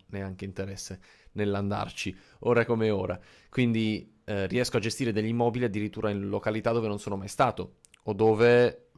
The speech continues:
potenzialmente è anche magari molto complicato andarci per via del luogo in cui vivo, perché magari è dall'altra parte del mondo, non ne varrebbe la pena.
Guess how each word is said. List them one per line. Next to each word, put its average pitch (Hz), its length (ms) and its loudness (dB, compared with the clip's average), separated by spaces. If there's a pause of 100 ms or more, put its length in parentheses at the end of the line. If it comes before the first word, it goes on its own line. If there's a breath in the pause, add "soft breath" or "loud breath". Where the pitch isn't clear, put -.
(220)
potenzialmente 107 600 -2
è - 20 2
anche 110 180 -2
magari 107 300 -2
molto 113 300 -2
complicato 107 500 -2
andarci 107 560 0
per 101 300 -6
via 101 240 0
del 101 100 0
luogo 101 240 0
in 98 60 -4
cui 101 180 -6
vivo, 104 380 -6
perché - 200 -12
magari 104 280 -6
è 101 40 -8
dall'altra 101 380 -8
parte 101 240 -6
del 101 140 -6
mondo, 104 340 -4
non 120 300 -2
ne 120 100 -2
varrebbe 107 400 -2
la 104 140 -4
pena. 110 280 -2